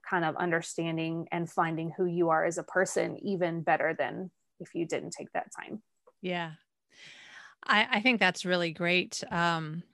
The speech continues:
Speaker 2: a great way to look at it. And I have to say that, um,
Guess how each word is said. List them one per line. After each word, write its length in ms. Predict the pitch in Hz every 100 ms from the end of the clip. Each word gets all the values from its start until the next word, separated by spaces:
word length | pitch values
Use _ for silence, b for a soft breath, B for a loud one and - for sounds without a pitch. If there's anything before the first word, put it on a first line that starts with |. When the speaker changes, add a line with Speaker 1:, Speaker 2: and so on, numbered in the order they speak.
| -
Speaker 2:
a 80 | 196
great 180 | 196
way 140 | 185 180
to 100 | 170
look 240 | 180 -
at 220 | 165 151
it. 320 | 151 - - -
And 460 | 208 175 170 165 - - _
I 200 | - 170 208
have 180 | 208 -
to 100 | 180
say 280 | - 196
that, 340 | 196 175 170 190
um, 320 | 175 160